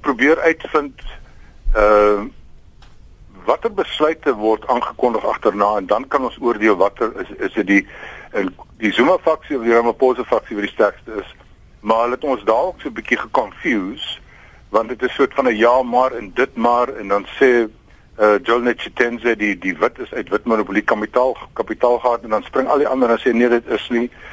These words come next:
So eintlik was dit, eh, totaal oorheers deur, deur die magspeletjies tussen die twee groepe. Daar's geen, eh, behoorlike besluite geneem nie.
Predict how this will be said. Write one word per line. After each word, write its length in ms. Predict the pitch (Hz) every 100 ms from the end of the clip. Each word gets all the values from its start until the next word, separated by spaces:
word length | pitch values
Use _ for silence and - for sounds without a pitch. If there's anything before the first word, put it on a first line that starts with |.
| - - - - - -
So 220 | - 160
eintlik 480 | - 175 196 202 -
was 160 | 139 -
dit, 340 | 127 123 -
eh, 300 | 135 120 117 113 110 - -
totaal 400 | 156 196 196 180
oorheers 680 | 131 101 85 - - - -
deur, 360 | 101 104 101 -
deur 140 | 98
die 140 | 101
magspeletjies 920 | 95 110 - - - 113 104 - 92 -
tussen 240 | - -
die 80 | 98
twee 180 | - 101
groepe. 380 | - 98 - 165 - - - - - - - -
Daar's 260 | 107 110 -
geen, 440 | - 139 131 127
eh, 200 | 120 113
behoorlike 760 | 98 98 107 107 104 110 98 87 - - -
besluite 520 | - - - 113 123
geneem 280 | - 131 127
nie. 180 | 143 135